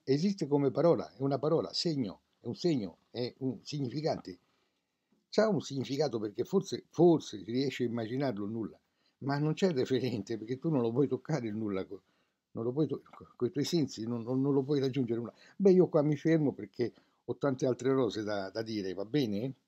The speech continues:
Ok, Tommaso Minniti? Eh, questa è la situazione, ma la situazione più bella, Tommaso Minniti, è quella di andare subito in libreria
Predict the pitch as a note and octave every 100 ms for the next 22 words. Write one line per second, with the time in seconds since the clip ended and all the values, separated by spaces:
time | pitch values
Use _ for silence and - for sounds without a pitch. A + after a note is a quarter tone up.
0 | _ - - E3+ A#3 G#3+ C#3+ C#3+ D#3 D3+
1 | E3+ G3 A#3 E3 C#3 F3 A2 _ - -
2 | _ _ - F3+ E3 A3 G3+ A#3 G#3 G#3+
3 | F#3+ G3 F#3 A#2 F2 - _ _ _ _
4 | _ C3 C#3+ D3 F#3+ E3+ E3 G3 F#3 F3+
5 | E3+ G#3+ G3 D3 D3 D#3+ D3 E3+ F3+ G3+
6 | G#3+ D#3 C#3 - D#3+ C3 A2+ - _ _
7 | - D3+ D#3+ E3 - F#3+ D3 C#3+ C#3 D3
8 | D3 D#3 C#3+ G2+ D3+